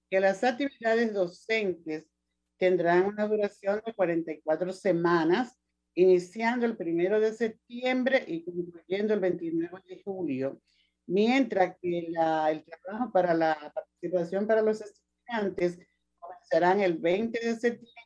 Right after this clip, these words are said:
y terminarán el veintidós de julio, con una duración de cuarenta semanas.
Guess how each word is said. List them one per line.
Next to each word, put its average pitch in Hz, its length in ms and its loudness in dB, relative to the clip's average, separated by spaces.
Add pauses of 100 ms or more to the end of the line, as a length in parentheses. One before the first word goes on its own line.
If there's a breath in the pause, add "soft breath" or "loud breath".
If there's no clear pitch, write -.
(140)
y 202 160 -6
terminarán 165 640 2
el 202 100 0
veintidós 170 680 -4
de 151 120 -8
julio, 226 500 -4
con 156 140 -4
una 170 160 2
duración 196 440 -6
de - 240 -14
cuarenta 165 560 -2
semanas. 131 840 -10